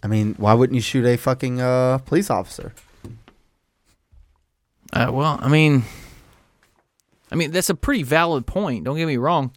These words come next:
Speaker 1: It's kinda the same.
Speaker 2: Yeah, but I, I definitely don't wa-, I'd rather, I'd rather switch up this analogy a little bit 'cause I really,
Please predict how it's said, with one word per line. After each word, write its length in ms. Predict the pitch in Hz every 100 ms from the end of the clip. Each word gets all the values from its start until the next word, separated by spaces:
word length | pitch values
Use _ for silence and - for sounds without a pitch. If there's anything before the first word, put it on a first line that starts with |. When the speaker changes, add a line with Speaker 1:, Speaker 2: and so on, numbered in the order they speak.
| _ _ _ _ _ _ _ -
Speaker 1:
It's 200 | 139 -
kinda 340 | - 220 175
the 120 | 87
same. 500 | - 160 180 78 92 - _ _ _ _ _ _ _ _ _ _ _ _ _ _ _ _ _
Speaker 2:
Yeah, 300 | 113 131 131
but 120 | 131 143
I, 120 | 151 -
I 80 | 139
definitely 440 | 160 165 185 151
don't 280 | 139 143 113
wa-, 120 | 127 - _ _ _ - - -
I'd 120 | 156
rather, 440 | 185 185 160 113
I'd 100 | 139
rather 200 | 170 156
switch 260 | 127 156 147
up 100 | 139
this 160 | 139
analogy 400 | 113 110 113 123
a 60 | 143
little 160 | 147 147
bit 140 | 147
'cause 160 | 123 104
I 100 | 120
really, 480 | 113 120 147 151